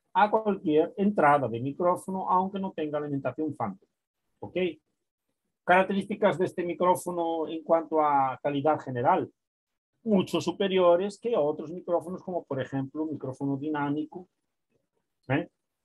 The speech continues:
Eh, de aquellos de bola, que va a tener un sonido un poco más deficiente.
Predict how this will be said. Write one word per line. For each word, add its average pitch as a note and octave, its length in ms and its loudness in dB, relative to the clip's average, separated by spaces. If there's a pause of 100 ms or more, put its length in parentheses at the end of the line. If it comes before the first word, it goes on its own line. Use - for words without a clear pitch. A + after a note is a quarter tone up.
(160)
Eh, B2 320 4
de C3+ 40 8
aquellos B2 380 0
de C#3+ 80 4
bola, C#3 420 2 (380)
que E3+ 320 0
va D#3+ 120 6
a D3+ 40 2
tener D#3+ 200 0
un E3 120 -6
sonido D#3 380 -4
un D#3 120 -8
poco D#3+ 200 -6
más D#3+ 180 -2
deficiente. D#3 680 -2